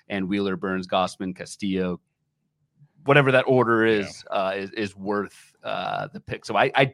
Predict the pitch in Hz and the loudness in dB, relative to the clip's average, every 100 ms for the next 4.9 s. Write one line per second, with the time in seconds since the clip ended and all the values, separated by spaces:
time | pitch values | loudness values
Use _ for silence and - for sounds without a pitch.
0 | - 147 170 _ 135 113 139 160 131 - | 4 4 4 _ -4 0 2 4 2 4
1 | 143 139 - 170 107 - - - 135 147 | 2 2 2 2 2 -4 -20 -16 -6 -2
2 | 127 151 147 135 131 131 131 143 139 147 | 4 6 6 4 -2 -2 4 4 6 2
3 | 156 151 147 151 170 156 131 120 113 - | 0 0 0 4 4 2 0 -2 -4 -4
4 | 110 104 _ _ _ _ _ _ | -6 -8 _ _ _ _ _ _